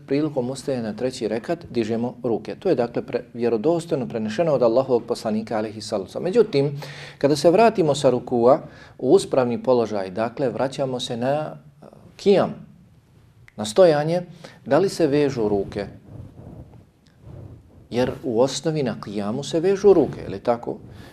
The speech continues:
Međutim, kada se vratimo nakon rukua u uspravan položaj, da li i tada vezanje ruku ima isti propis kao što ima i prije rukua, prije nego li odemo na ruku? Dakle, kada učimo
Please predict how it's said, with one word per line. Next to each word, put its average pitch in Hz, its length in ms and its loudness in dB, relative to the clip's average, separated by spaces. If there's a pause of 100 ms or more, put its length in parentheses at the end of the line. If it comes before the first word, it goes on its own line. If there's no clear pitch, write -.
(120)
Međutim, 196 680 0
kada - 200 2
se 254 140 2
vratimo 190 640 2 (140)
nakon 110 420 -4
rukua 160 420 0 (160)
u 127 60 -4
uspravan 135 460 -2
položaj, 135 520 -2
da 117 200 -2
li 156 140 -2
i 117 220 -4
tada 185 460 2 (300)
vezanje 131 640 0
ruku 156 480 -2 (180)
ima 131 220 -6
isti 135 380 -6
propis 147 480 -4
kao 127 280 0
što 143 200 -8
ima 147 400 -6
i 143 160 -10
prije 196 260 2
rukua, - 360 -4 (140)
prije 175 220 0
nego 131 220 0
li 120 180 0
odemo 165 640 0 (200)
na 117 100 -2
ruku? 107 300 -4 (140)
Dakle, 101 260 -4
kada 135 340 4 (300)
učimo 143 540 -2